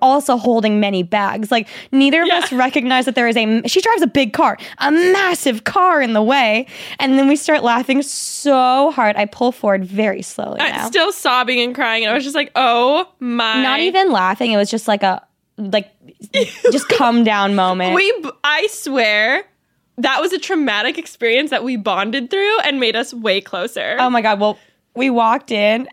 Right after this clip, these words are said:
Speaker 1: and we were just, like, on, we both collapsed to the floor
Speaker 2: We
Speaker 1: when we walked
Speaker 2: started
Speaker 1: inside.
Speaker 2: dying laughing. And then if you didn't know, Ashley plays drums. So she
Speaker 1: Yeah.
Speaker 2: has an electric kit upstairs. <laughs> And the way that the house is, is when you, when she, when she plays the drums, it's so loud.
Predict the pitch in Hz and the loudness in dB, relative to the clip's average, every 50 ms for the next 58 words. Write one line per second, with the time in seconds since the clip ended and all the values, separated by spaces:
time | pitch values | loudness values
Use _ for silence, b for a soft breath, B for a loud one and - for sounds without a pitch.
0 | - - 233 233 233 226 226 233 233 240 269 - 285 269 - 262 226 - - 233 | -6 -4 -2 0 0 2 0 2 0 0 0 0 -2 0 0 0 -2 0 -2 0
1 | 233 240 254 262 269 254 208 226 226 254 - - 415 359 247 202 185 185 190 - | 2 2 2 2 2 2 2 2 2 2 0 -2 -2 0 2 2 0 0 -2 -4
2 | - - 196 196 190 - - 190 - - 349 - 339 311 302 320 359 277 214 277 | -10 -6 -4 -4 -4 -2 -2 0 2 2 2 2 0 -2 -2 -2 -2 -2 0 0
3 | 254 254 254 262 277 285 285 277 254 226 214 220 - 262 269 285 311 311 269 - | 0 0 0 -2 -2 -2 0 0 0 0 -2 -4 -2 -2 -2 0 0 -2 -2 -4
4 | 247 247 240 233 233 233 233 - 262 247 262 269 226 294 320 330 247 262 247 226 | -4 -4 -2 -2 -2 -2 -2 -2 -4 -4 -4 -4 -4 -4 -6 -4 -2 -2 -2 -2
5 | - 220 240 247 - 349 311 - 320 294 269 220 190 - 196 185 180 185 208 233 | -2 -4 -6 -6 -8 -10 -8 -6 -6 -6 -6 -8 -8 -6 -4 -2 -2 -2 -4 -6
6 | 220 - 233 208 190 202 233 240 240 247 254 277 277 247 214 175 190 - - 214 | -8 -6 -6 -4 -2 -2 -2 -2 -2 -4 -4 -4 -4 -4 -4 -6 -6 -8 -10 -12
7 | 208 - - 220 202 - - _ _ _ _ _ - - - - - - - 175 | -12 -10 -6 -6 -6 -6 -6 _ _ _ _ _ -6 -6 -4 -6 -10 -6 -4 -2
8 | 175 180 190 240 277 285 - - 208 226 233 226 220 220 220 220 208 220 233 240 | 0 0 0 0 -2 -2 -4 -4 -2 -2 -2 -2 -2 -4 -4 -4 -2 -2 0 2
9 | 240 294 269 - 254 226 226 220 196 214 233 - 277 285 294 269 277 262 247 - | 2 2 2 0 -2 0 -2 -2 -2 -2 -2 0 0 0 0 -2 -4 -6 -6 -10
10 | - - _ - 240 269 254 262 269 - - - 262 277 285 - 311 294 - - | -12 -14 _ -4 -2 -2 0 -2 -4 -6 -6 -4 -4 -4 -4 -4 -8 -10 -10 -10
11 | - - 277 294 302 330 - 415 392 381 349 330 247 226 208 214 247 240 233 - | -6 -6 -6 -6 -4 -4 -2 -2 -2 -2 -2 -4 -4 -2 -2 -2 -4 -6 -8 -12
12 | - - - 214 208 214 214 196 185 185 185 220 302 | -14 -8 -4 -4 -2 -2 -2 -2 -2 -2 -2 -4 -6